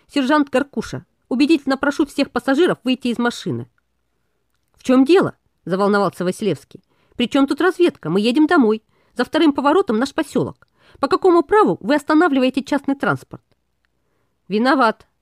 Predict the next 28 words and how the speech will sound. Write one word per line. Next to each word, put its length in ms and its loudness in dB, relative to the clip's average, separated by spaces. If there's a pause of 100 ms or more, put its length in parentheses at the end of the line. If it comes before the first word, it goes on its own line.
жестяным 440 0
дребезжащим 540 -2
голосом 360 0
повторил 340 -2
противогаз. 540 -6 (360)
«Я 160 0
не 100 4
уполномочен. 720 0 (140)
Командир 500 0
все 180 -2
объяснит. 540 -4 (340)
Но 80 0
из 100 0
машины 380 2
придется 420 0
выйти. 280 -6
Приказ». 400 -4 (1300)
Василевский 520 0
почти 380 -4
в 80 -10
полный 380 0
голос 380 -2
выругал 420 0
идиотские 480 -2
приказы 520 -4
и 80 -2
армейскую 460 0
тупость. 460 -14